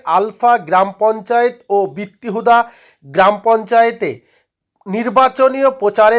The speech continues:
ঝড় তুললেন কৃষ্ণনগর লোকসভা কেন্দ্রের তৃণমূল কংগ্রেস প্রার্থী মহুয়া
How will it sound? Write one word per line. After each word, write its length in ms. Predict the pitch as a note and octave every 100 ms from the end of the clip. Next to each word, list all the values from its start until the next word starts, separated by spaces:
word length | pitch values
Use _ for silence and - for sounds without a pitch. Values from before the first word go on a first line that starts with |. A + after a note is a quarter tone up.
| E3
ঝড় 320 | B2 F3+ G3+ -
তুললেন 380 | A3+ A#3+ B3+ B3+ B3+ _ _ _ -
কৃষ্ণনগর 680 | B3 - C4+ C4 C4 C4+ C4+
লোকসভা 580 | G#3+ G3 - - A3 A3+
কেন্দ্রের 520 | A#3 G#3+ A3 A#3 A#3 - _ _ _
তৃণমূল 380 | A#3 C4+ C4+ C#4+ C4+
কংগ্রেস 420 | A#3 G#3+ G#3+ G#3+ - - _ _ _ _
প্রার্থী 460 | F#3 G3 - - D4+ D#4 _ _ _
মহুয়া 460 | F3+ F#3+ C4 C4